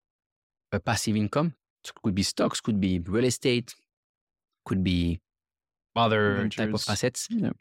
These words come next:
Speaker 1: And so the problem is if you,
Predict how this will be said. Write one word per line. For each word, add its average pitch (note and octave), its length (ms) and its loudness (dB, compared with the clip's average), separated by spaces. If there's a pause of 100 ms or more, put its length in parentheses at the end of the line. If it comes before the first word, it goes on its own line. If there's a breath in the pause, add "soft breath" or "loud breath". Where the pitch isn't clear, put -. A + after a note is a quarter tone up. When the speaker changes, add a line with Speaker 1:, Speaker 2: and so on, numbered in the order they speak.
(440 soft breath)
Speaker 1:
And A#2 120 2
so A2 380 2
the - 80 -4
problem B2+ 380 0
is G2 240 0 (400)
if F3 300 -2
you, B2+ 180 2